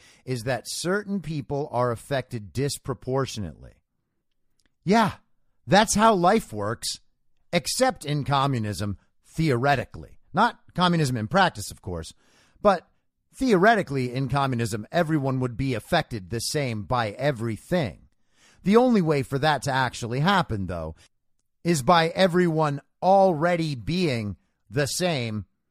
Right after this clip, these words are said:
about everything. But the claim here is that the people who are most affected by covid right now are the unvaccinated.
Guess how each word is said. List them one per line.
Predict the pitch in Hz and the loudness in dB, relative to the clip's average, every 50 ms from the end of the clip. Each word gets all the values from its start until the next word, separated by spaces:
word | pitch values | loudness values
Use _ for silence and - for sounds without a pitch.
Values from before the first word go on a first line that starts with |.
| _ _ _ _ _ _ _ _ | _ _ _ _ _ _ _ _
about | - 135 151 160 160 156 160 | -2 2 4 4 6 6 6
everything. | 180 208 170 147 117 95 - - - - _ _ _ _ _ _ _ _ _ _ _ _ _ _ _ _ _ _ _ _ _ _ _ _ _ _ _ _ | 4 4 4 2 -2 -4 -6 -14 -20 -20 _ _ _ _ _ _ _ _ _ _ _ _ _ _ _ _ _ _ _ _ _ _ _ _ _ _ _ _
But | - 165 - | -2 -2 -2
the | - - | -2 -2
claim | - 202 247 269 294 277 | 0 0 2 2 4 4
here | 226 180 165 156 151 143 | 4 4 4 4 4 4
is | 143 143 127 113 | 2 2 2 2
that | 156 151 143 110 | 2 0 0 -2
the | 135 123 | -4 -6
people | - 180 180 180 180 156 | -4 -4 -2 0 0 2
who | 156 160 | 4 4
are | 147 139 | 2 4
most | 151 170 170 160 - | 4 2 2 2 0
affected | 151 - - 185 180 170 - - 110 101 85 80 - _ _ _ _ _ _ _ _ _ _ _ - | -4 -4 0 0 0 0 -2 -4 -6 -6 -8 -10 -16 _ _ _ _ _ _ _ _ _ _ _ -2
by | - 156 151 147 | 0 2 2 2
covid | - 156 170 180 175 143 151 113 | 4 4 4 4 4 2 0 0
right | 107 123 117 113 101 | 0 -2 -2 -2 -2
now | 107 107 104 107 113 107 | -4 -4 -2 -2 -2 -2
are | 110 123 131 | 0 0 0
the | 117 135 135 | 0 0 0
unvaccinated. | 131 127 123 113 139 151 156 147 - - 113 92 76 67 | 0 0 2 2 2 2 2 0 -4 -6 -6 -8 -8 -12